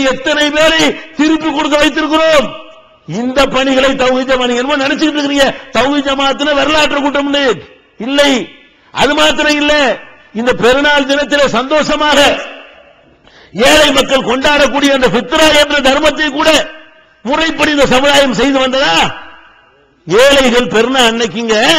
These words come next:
எல்லாரும் சந்தோஷமா இருக்கணும். நம்ம எப்படி சந்தோஷமா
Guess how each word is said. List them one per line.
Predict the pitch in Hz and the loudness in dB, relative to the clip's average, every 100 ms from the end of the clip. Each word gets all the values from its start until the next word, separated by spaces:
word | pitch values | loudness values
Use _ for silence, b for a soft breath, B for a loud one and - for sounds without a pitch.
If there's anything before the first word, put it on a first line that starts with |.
| 277 - - - - 170 | -2 -6 -20 -20 -10 -6
எல்லாரும் | 208 214 247 277 - | -2 0 0 0 -2
சந்தோஷமா | 208 220 240 226 240 233 | -4 0 0 0 -2 -2
இருக்கணும். | 196 208 175 | -2 -4 -6
நம்ம | 202 208 208 | -4 -4 -4
எப்படி | 240 254 202 B - 185 | -4 -6 -6 B -8 -6
சந்தோஷமா | 226 254 240 233 | 0 0 2 0